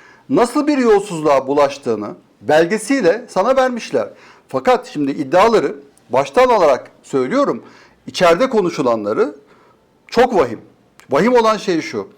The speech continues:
Şimdi diyor ki, "Bizim," diyor, "partimize bu Akın Gürley'in Eti Maden'den maaş aldığına ilişkin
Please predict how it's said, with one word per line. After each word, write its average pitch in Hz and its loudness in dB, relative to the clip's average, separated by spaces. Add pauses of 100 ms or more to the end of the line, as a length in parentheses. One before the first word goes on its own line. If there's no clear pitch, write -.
(440)
Şimdi 240 -4
diyor 285 0
ki, 151 -2
"Bizim," 247 0
diyor, 170 0
"partimize 185 0 (500)
bu 220 2
Akın 226 -2
Gürley'in 170 -2 (400)
Eti 170 -2
Maden'den 147 0 (220)
maaş 240 0
aldığına 147 0
ilişkin 175 -8